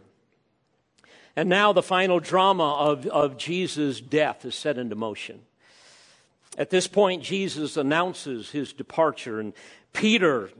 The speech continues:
voiced his undying allegiance and, and devotion to Christ. And Jesus responded that instead, "Peter, you're gonna deny me three times." The Lord's Supper is then instituted,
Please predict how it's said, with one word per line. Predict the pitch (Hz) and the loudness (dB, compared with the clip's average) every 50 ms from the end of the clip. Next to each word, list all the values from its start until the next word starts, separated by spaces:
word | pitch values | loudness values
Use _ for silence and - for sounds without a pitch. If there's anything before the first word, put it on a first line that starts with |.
| - 120 | -20 -20
voiced | 113 110 147 170 185 185 160 - - | -6 0 2 4 4 4 2 0 -2
his | 160 156 135 - | -2 -2 -2 0
undying | 170 165 160 156 147 156 175 190 190 180 175 156 143 | 0 0 0 2 2 4 4 4 4 2 2 0 0
allegiance | 139 139 151 208 240 202 - 151 139 127 120 - - | 0 2 4 4 4 2 -2 -4 -6 -6 -6 -6 -4
and, | 147 135 123 - - - - - | -4 -4 -4 -6 -10 -16 -6 -4
and | 170 175 170 | -2 0 0
devotion | 160 165 139 165 220 269 302 - - 226 190 165 | 0 0 4 4 6 6 4 4 2 0 0 0
to | 175 | -2
Christ. | - - - 269 294 302 302 247 202 - - - - - - - - - _ _ _ _ _ _ _ _ _ _ _ _ _ _ _ _ _ _ _ _ _ _ _ _ _ _ _ _ _ _ _ _ _ _ 127 | -4 0 2 4 4 4 4 2 -2 -6 -8 -10 -10 -12 -14 -16 -20 -20 _ _ _ _ _ _ _ _ _ _ _ _ _ _ _ _ _ _ _ _ _ _ _ _ _ _ _ _ _ _ _ _ _ _ _
And | 107 95 | -20 -14
Jesus | - - 143 147 135 107 120 110 98 | -6 -2 -2 -2 -2 -2 -6 -10 -10
responded | 117 123 - - - - 143 143 135 135 113 113 104 | -10 -10 -8 -8 -6 -4 -4 -2 -2 -2 -2 -2 -2
that | 107 117 107 | -2 -4 -4
instead, | 113 104 98 - - - 143 135 127 120 107 95 90 - | -4 -6 -10 -8 -4 -2 0 0 0 -2 -4 -8 -12 -8
"Peter, | - 143 135 123 123 | -6 -4 -2 -2 -2
you're | 117 131 139 | -2 -2 -4
gonna | 113 113 113 104 | -4 -4 -6 -6
deny | 95 101 107 101 113 120 123 127 | -6 -6 -6 -4 -4 -4 -4 -4
me | 120 113 120 110 | -4 -6 -6 -8
three | - - - 131 127 123 117 | -8 -10 -10 -8 -8 -8 -8
times." | - 110 104 101 - - - _ _ _ _ _ - _ _ _ _ _ _ _ _ _ _ _ _ _ _ _ _ _ _ _ _ _ _ _ _ _ _ _ _ _ _ _ _ _ _ _ _ _ _ _ _ - - - - _ _ _ | -10 -12 -12 -12 -16 -20 -20 _ _ _ _ _ -20 _ _ _ _ _ _ _ _ _ _ _ _ _ _ _ _ _ _ _ _ _ _ _ _ _ _ _ _ _ _ _ _ _ _ _ _ _ _ _ _ -20 -20 -20 -20 _ _ _
The | - 123 | -4 0
Lord's | 131 151 160 151 - | 2 2 2 2 0
Supper | - - 180 180 - 165 156 | -2 -2 -2 0 0 -2 -2
is | 151 135 110 110 | -2 -2 -2 0
then | 143 156 160 147 | 0 0 2 0
instituted, | 147 151 151 - - 117 - - 156 151 139 147 151 139 139 | 0 -2 -4 -6 -12 -14 -6 -4 -2 -2 -2 -2 -6 -8 -12